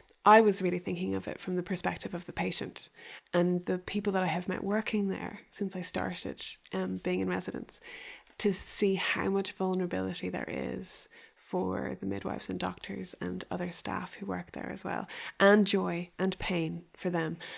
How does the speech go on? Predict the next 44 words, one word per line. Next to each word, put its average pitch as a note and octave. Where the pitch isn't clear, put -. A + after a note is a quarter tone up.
And F3
I F3
think -
that F3
there's F#3
a -
much -
larger F#3
story F#3
around F3+
women's E3+
health E3+
to -
tell -
than F3+
the, -
than G3+
the G3+
one G#3
that G3+
we F#3+
often F#3
hear F3+
because F3+
it's -
driven F3
by E3+
need, D#3+
right, E3
or E3
driven E3
by F3
a F3
particular -
kind -
of -
pain. F3
And F3+
my G#3
story, -
which -
I E3
wrote E3+
about, -